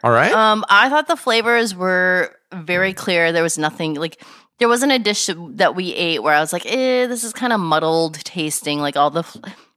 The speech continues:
Speaker 2: all the spices and flavors were very clear and concise.
Speaker 1: Yeah.
Speaker 2: And, um, yeah, and I,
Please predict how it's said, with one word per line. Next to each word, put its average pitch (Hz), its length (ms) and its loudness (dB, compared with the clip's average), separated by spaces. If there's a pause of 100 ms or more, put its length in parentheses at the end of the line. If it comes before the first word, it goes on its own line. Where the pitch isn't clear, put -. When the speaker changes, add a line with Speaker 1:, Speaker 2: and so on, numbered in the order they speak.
(160)
Speaker 2:
all 220 140 6
the 214 480 0
spices 202 580 -2
and 185 140 -4
flavors 160 400 -2
were 143 80 -8
very 143 320 -4
clear 139 400 -6
and 123 140 -10
concise. - 680 -6 (140)
Speaker 1:
Yeah. 120 160 0 (400)
Speaker 2:
And, 143 340 -6
um, 131 400 -4 (1800)
yeah, 190 260 2
and 170 180 0
I, 190 240 2